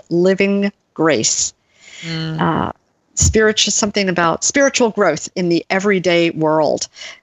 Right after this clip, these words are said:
Speaker 1: Beautiful book with beautiful reflections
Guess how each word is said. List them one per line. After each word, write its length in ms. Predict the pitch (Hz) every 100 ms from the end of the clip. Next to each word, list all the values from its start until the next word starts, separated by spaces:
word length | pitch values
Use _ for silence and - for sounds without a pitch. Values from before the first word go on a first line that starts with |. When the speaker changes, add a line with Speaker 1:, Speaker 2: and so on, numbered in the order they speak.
| _ _
Speaker 1:
Beautiful 720 | 196 202 220 247 262 269 277
book 360 | 262 185 180 _
with 260 | 165 - -
beautiful 1000 | 165 185 220 226 233 220 208 202 196 - - -
reflections 1040 | 165 160 - 175 196 202 - 165 127 120